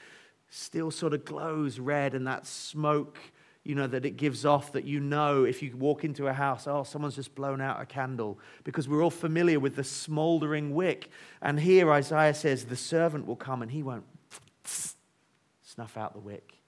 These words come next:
You know, like you do, you lick your fingers and you just, it's not hot enough to burn you. It's not gonna cause you any damage. Kids, don't do this at home, just in case. Don't want anybody suing me for, "Oh, he, he was telling us about," the application of the message is put candles out with your fingers. No,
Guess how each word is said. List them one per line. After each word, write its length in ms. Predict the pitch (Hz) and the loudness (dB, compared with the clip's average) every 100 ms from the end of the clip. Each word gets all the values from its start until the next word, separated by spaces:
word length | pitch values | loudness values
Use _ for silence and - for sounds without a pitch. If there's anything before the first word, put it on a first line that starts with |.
| _ _ | _ _
You 40 | 131 | -4
know, 80 | 131 | -2
like 160 | 117 | -2
you 80 | 120 | -2
do, 80 | 120 | -2
you 240 | 120 123 - _ _ | -2 -4 -16 _ _
lick 220 | 107 - 113 | -10 -8 -10
your 60 | |
fingers 380 | - 120 117 110 | -10 -8 -6 -8
and 100 | 107 | -8
you 80 | 104 | -8
just, 320 | 104 - - _ _ _ _ _ | -10 -14 -20 _ _ _ _ _
it's 120 | - | -14
not 120 | - - | -12 -10
hot 280 | - - | -8 -6
enough 200 | 139 131 - | -6 -8 -10
to 80 | |
burn 400 | 110 127 123 123 | -8 -4 -4 -4
you. 300 | 120 120 117 120 _ _ | -4 -4 -4 -8 _ _
It's 80 | - | -16
not 60 | |
gonna 140 | 135 131 | -12 -10
cause 280 | - 135 | -4 -4
you 120 | 120 123 | -4 -6
any 160 | 123 | -6
damage. 480 | 107 120 117 113 - | -6 -6 -6 -10 -8
Kids, 200 | 127 104 | -10 -8
don't 200 | - 117 | -8 -8
do 80 | 107 | -8
this 180 | 107 - | -8 -10
at 60 | |
home, 340 | 123 139 139 135 - - - - - | -4 -2 -2 -6 -14 -18 -20 -20 -14
just 240 | - - | -12 -10
in 80 | 120 | -10
case. 420 | 113 127 120 - | -4 -2 -2 -4
Don't 120 | - 90 | -8 -4
want 80 | |
anybody 240 | 127 123 117 | -2 -2 -4
suing 500 | - - 135 123 107 | -4 -2 -2 -2 -2
me 180 | 104 104 | -6 -6
for, 300 | - 98 - _ _ - - - | -6 -8 -8 _ _ -20 -12 -2
"Oh, 140 | 294 | 2
he, 180 | 285 175 170 | 2 0 -4
he 140 | 220 | -4
was 160 | 185 - | -4 -4
telling 320 | 180 190 170 | -2 0 -2
us 160 | 165 | -4
about," 260 | 160 175 - | -6 -6 -2
the 80 | 170 | -2
application 480 | - 180 196 - 170 | -2 0 -2 -2 -4
of 60 | |
the 80 | 151 | 0
message 340 | 196 - 139 | -2 -2 -6
is 160 | 135 131 - - - | -6 -8 -14 -20 -2
put 200 | 262 - | 0 4
candles 340 | 233 220 196 | 4 4 4
out 140 | 180 | 2
with 100 | 151 | 2
your 80 | 151 | -4
fingers. 400 | - 170 135 110 | -4 -4 -4 -2
No, 380 | 156 180 151 104 | 4 8 8 4